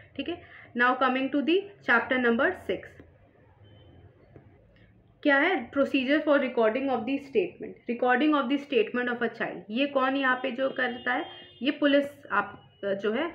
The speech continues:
वो statement record करती है। क्या क्या चीज़ें ध्यान रखनी है? पहला तो बच्चे के घर पे, रेसिडेंस पे या कोई भी other place जहाँ पे वो कन्वीनिएंट हो,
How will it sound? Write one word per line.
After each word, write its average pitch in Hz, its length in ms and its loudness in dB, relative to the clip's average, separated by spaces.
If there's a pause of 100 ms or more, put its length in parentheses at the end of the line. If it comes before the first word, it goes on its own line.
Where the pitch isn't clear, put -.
वो 233 200 2
statement 240 580 0
record 185 340 0
करती - 320 -14
है। - 60 -18
क्या 247 160 2
क्या 277 160 2
चीज़ें 277 340 0
ध्यान 233 300 2
रखनी 262 320 -4
है? 330 80 -2 (540)
पहला 262 320 2 (460)
तो 294 160 2 (140)
बच्चे 214 360 -2
के 269 140 -2
घर 214 260 -2
पे, 277 240 4 (500)
रेसिडेंस 247 540 -2
पे 277 140 -2
या 254 100 4
कोई 233 180 2
भी 240 100 -2
other 233 220 2
place 240 240 -4
जहाँ 214 220 0
पे 240 180 -4
वो 262 200 0
कन्वीनिएंट 226 720 -2
हो, 349 200 -6